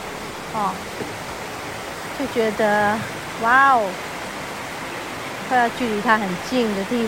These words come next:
方，然后等一下就没办法录音啊。我在这里讲我的感觉好了，就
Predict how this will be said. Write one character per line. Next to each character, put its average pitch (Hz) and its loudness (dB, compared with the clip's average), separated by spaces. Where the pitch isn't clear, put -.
方， 226 4
然 208 0
后 226 6
等 196 -2
一 196 -2
下 240 6
就 233 2
没 220 0
办 254 6
法 233 4
录 254 0
音 262 0
啊。 262 2
我 202 0
在 240 4
这 277 4
里 226 4
讲 208 4
我 196 2
的 190 0
感 190 0
觉 170 -2
好 - 0
了， - -4
就 320 0